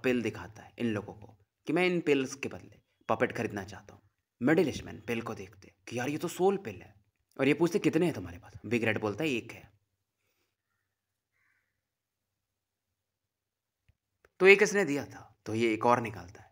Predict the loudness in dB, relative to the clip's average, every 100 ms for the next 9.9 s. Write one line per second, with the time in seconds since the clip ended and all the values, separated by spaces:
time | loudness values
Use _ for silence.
0 | -4 -4 0 2 2 2 0 -2 -4 -10
1 | -10 -16 -20 _ _ _ _ -2 -2 0
2 | 0 0 -2 -10 -12 -4 2 4 4 2
3 | -4 -8 -18 -20 -20 _ -10 -2 4 10
4 | 10 10 8 6 4 2 -2 -4 -8 -10
5 | 2 2 4 2 2 -2 -8 -10 -14 -18
6 | -4 -2 0 -2 -2 0 0 0 -2 -4
7 | -10 -12 -12 -18 -20 -16 -2 2 4 2
8 | 2 0 0 -2 -6 -10 -18 -20 -20 _
9 | _ 0 0 0 -4 -6 -10 -16 -20